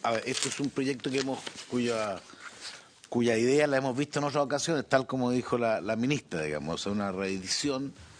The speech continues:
de bonos, eh, en esta línea que hemos ido dando a, a propósito,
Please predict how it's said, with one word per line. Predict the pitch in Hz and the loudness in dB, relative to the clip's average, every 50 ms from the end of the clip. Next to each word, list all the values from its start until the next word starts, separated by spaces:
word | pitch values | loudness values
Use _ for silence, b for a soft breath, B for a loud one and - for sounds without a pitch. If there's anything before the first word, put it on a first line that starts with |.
| B B B B B B _ | B B B B B B _
de | - - 107 104 104 92 | -12 -4 -2 0 0 0
bonos, | - 80 85 104 110 110 113 113 107 - - - - - - | -2 -2 0 0 2 2 0 0 -2 -6 -12 -14 -16 -10 -4
eh, | 80 95 92 87 - - 82 | -2 -2 -2 -2 -6 -10 -6
en | 87 95 104 | -2 -2 -2
esta | 104 - - - 107 | -2 -4 -4 -4 -2
línea | 98 95 104 107 107 107 107 95 | -2 0 0 2 2 0 0 -2
que | 95 101 | -2 -2
hemos | 101 98 101 95 - - - - _ - | 0 0 -2 -2 -4 -10 -20 -20 _ -8
ido | 67 95 98 98 101 98 82 - - 55 71 85 | -4 -2 -2 0 0 -2 -4 -6 -12 -14 -8 -4
dando | 92 98 101 101 90 101 95 80 - | -4 -2 -2 -2 -4 -4 -6 -4 -6
a, | 87 | -8
a | |
propósito, | 90 - 92 95 98 - 110 98 - 104 90 | -8 -6 -8 -8 -6 -8 -8 -6 -6 -8 -8